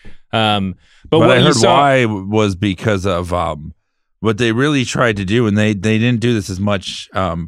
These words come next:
Speaker 2: before. They tried to keep the couples together.
Speaker 1: Right.
Speaker 2: And so she's with Andrade, so.
Speaker 1: That is a hundred percent why. Um,
Speaker 2: Yeah, yeah.
Speaker 1: what was interesting
Speaker 2: But,
Speaker 1: was that
Speaker 2: yeah, what's the story reason? It's like the story doesn't matter, and that sucks.
Speaker 1: Yeah.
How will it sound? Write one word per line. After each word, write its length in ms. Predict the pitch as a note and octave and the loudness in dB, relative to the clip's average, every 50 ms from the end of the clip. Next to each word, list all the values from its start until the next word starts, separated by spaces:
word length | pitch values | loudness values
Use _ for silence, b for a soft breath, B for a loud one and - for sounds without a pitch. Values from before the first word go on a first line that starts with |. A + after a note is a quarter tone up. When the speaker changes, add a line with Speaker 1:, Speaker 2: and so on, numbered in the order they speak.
| - | -10
Speaker 2:
before. 680 | - F2 - - - G#2+ G#2+ G#2 G2 F2+ F2+ D#2 C#2 - E2+ | -10 -12 -10 -8 -4 -2 0 0 0 0 -2 -2 -4 -8 -6
They 160 | F2+ F#2+ F#2+ | -4 -4 -4
tried 280 | F#2 - A#2 A2+ G#2+ F#2+ | -2 -2 -2 -2 -2 -2
to 60 | F#2 | -6
keep 180 | - G#2 F2+ | -6 -8 -8
the 80 | F#2 F2+ | -8 -8
couples 360 | - - F#2 F2 - A#2+ A2+ | -4 -4 -4 -2 -4 -6 -6
together. 400 | - B2+ A#2 A#2+ B2 C3 C3+ C#3+ | -6 -4 -2 0 0 0 2 0
Speaker 1:
Right. 180 | B2+ G2+ F#2 - B B B B B B B | 0 0 -2 -6 B B B B B B B
Speaker 2:
And 120 | - G#2+ | -4 -2
so 120 | G2+ A#2 G#2 | -2 -2 -2
she's 240 | F2+ - A2+ G2 G2 | 0 0 -2 0 0
with 120 | G#2 F#2 | -2 -2
Andrade, 600 | G2 F2+ E2+ E2+ F#2 G2 F#2+ E2+ D2+ - - - | -2 -4 -2 -2 0 0 0 -2 -4 -10 -12 -16
so. 380 | - - D#2+ C#2 C2 B1+ - - b b b b b b b b b | -10 -6 -6 -4 -4 -6 -10 -12 b b b b b b b b b
Speaker 1:
That 120 | - C#3 | 0 0
is 100 | D#3 C3 | 2 2
a 60 | B2+ | 0
hundred 200 | A#2 D3+ D3 C#3 | 0 0 0 0
percent 280 | A#2 C3 A#2+ G#3 A#3 D#3 | -2 -2 -2 -2 -2 -2
why. 400 | G2+ C#2+ B1+ C#2 D#2 C3+ C#3 - _ - | -4 -8 -10 -10 -12 -12 -12 -14 _ -6
Um, 80 | - A#2+ A#2+ A#2 A#2 A2+ | -4 0 0 2 2 2
Speaker 2:
Yeah, 80 | A2+ G2+ | 2 2
yeah. 220 | G2 F#2 F2 D#2+ - - | 2 0 -2 -4 -6 -6
Speaker 1:
what 180 | D#3+ D3+ F3 | -4 -2 0
was 140 | F#3+ F3+ D#3 | 0 2 0
interesting 320 | A3+ C4 C#4+ C4 - A3+ | 0 -2 -2 -2 0 2
Speaker 2:
But, 80 | F3+ E3+ | 2 2
Speaker 1:
was 100 | D#3+ C#3 | 2 0
that 140 | C3 D#3 - C#3+ D3+ | -2 -4 -4 -4 0
Speaker 2:
yeah, 180 | D#3 F#3 F3+ | 0 2 2
what's 280 | D#3 C#3 C#3 C3 - - | 4 2 0 0 -2 -4
the 100 | - A2+ | -6 -6
story 340 | - - F3 F3+ E3 C#3 A#2+ | -2 0 0 2 4 2 2
reason? 440 | G#2 G2 F#2+ F#2+ F#2 F#2+ G2 F#2+ F#2+ | 2 0 -2 -2 -2 -2 -4 -4 -4
It's 120 | F#2 - | -4 -4
like 220 | A#2 G#2 F#2+ - | -4 -6 -6 -8
the 80 | - E2+ | -12 -14
story 320 | - - - B2 A#2+ A2 | -12 -8 -4 -2 -2 0
doesn't 260 | G2+ F#2+ F#2 F2+ E2 F#2 | -2 -2 -4 -6 -6 -4
matter, 280 | G#2+ A2 G#2+ F#2+ E2+ E2 | -4 -4 -4 -4 -6 -6
and 100 | E2+ F2 | -6 -6
that 140 | F#2 E2+ | -8 -8
sucks. 420 | - - G2 F#2 - - _ - _ _ _ _ _ _ _ _ _ _ _ _ _ _ - | -8 -8 -8 -8 -8 -10 _ -20 _ _ _ _ _ _ _ _ _ _ _ _ _ _ -10
Speaker 1:
Yeah. 540 | E3 D#3 D#3 D#3 C#3 G#2+ F2 E2 C#2+ - | -6 -2 0 2 2 2 0 -2 -6 -8